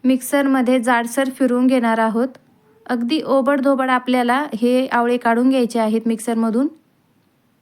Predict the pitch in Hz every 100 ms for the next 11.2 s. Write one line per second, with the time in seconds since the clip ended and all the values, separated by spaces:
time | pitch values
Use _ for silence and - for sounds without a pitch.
0 | _ _ _ _ _ _ _ _ _ _
1 | _ _ _ _ _ _ _ _ _ _
2 | _ _ - _ _ _ _ - 277 294
3 | 294 330 269 277 269 294 277 254 247 240
4 | 240 240 240 254 262 247 247 254 262 240
5 | 233 262 262 233 233 226 220 254 - _
6 | _ _ _ _ _ _ _ _ _ _
7 | _ - 240 240 277 262 262 254 277 262
8 | 254 254 247 254 254 247 262 254 254 240
9 | 240 - - 226 233 254 247 247 240 240
10 | 240 240 226 226 240 247 247 240 233 226
11 | 214